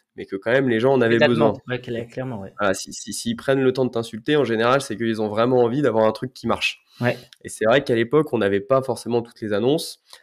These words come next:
Speaker 1: Et le truc qui était super relou, et moi, à leur place, euh, je me serais insulté aussi,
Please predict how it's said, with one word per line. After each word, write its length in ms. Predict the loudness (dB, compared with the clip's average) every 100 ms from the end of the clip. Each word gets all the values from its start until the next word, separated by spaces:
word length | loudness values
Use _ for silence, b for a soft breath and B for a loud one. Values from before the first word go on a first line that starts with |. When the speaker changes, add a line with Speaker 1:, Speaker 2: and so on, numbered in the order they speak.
| _
Speaker 1:
Et 80 | -10
le 120 | -10
truc 260 | -8 -4 -4
qui 100 | -4
était 160 | -10 -10
super 520 | -10 -10 -2 0 2
relou, 420 | 0 0 -2 -4 -6
et 80 |
moi, 200 | -2 0
à 20 | 0
leur 180 | -2
place, 320 | -2 -2 -2 -8
euh, 180 | -8 -6
je 160 | -4
me 160 | -4 -6
serais 180 | -6 -8
insulté 420 | -8 -10 -10 -10
aussi, 440 | -10 -6 -4 -4